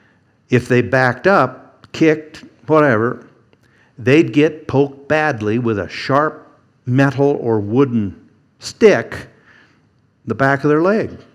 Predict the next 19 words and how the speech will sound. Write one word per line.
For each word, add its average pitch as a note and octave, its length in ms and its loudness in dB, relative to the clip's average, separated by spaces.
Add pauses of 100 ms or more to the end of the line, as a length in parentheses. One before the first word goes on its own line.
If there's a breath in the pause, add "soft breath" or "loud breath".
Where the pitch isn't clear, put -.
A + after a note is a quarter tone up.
(920 soft breath)
And C3+ 140 4
the B2 120 4
normal, F#3 920 2 (720 loud breath)
the A#2 200 -2
normal D3+ 760 0
reaction D3 880 -6 (1200 soft breath)
of A2 440 0 (140)
an A2+ 260 -4
ox C3 600 -2 (180)
or A2+ 200 0
a G#2+ 100 -2
donkey, A2 720 -6 (1300)
and F#2+ 460 -12
God G#2+ 440 -2
doesn't G#2+ 380 -4
mind G#2+ 500 -4 (160 loud breath)
making A2+ 400 -2
the F#2+ 100 -6
comparison G2 840 -4